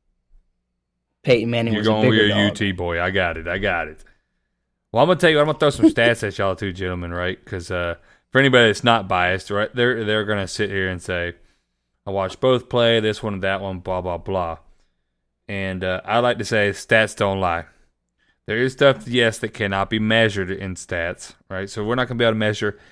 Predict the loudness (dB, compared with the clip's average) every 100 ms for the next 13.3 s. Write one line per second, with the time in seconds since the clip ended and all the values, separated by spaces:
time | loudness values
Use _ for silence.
0 | _ _ 2 4 4 2 2 0 -4 -4
1 | -2 -2 -4 -6 -6 -8 -10 -6 -4 -4
2 | -4 -6 -6 -8 -10 -12 -8 -8 -8 -12
3 | _ _ _ _ _ -6 0 4 4 6
4 | 4 2 0 0 0 2 4 2 0 -6
5 | -8 -6 -4 -2 -2 -4 _ _ _ _
6 | _ -12 -10 -6 -4 2 2 2 -6 0
7 | 2 2 2 0 0 -4 -4 0 0 0
8 | 0 0 -2 -6 -6 _ _ -10 -6 -6
9 | -2 -2 0 -2 -4 -4 2 2 2 -4
10 | -10 -20 -12 -8 -4 -2 -4 -2 2 2
11 | 0 -6 _ _ _ _ -4 -4 -2 -2
12 | -2 -2 -2 -2 -2 -2 -4 -6 -6 -4
13 | -4 -4 -8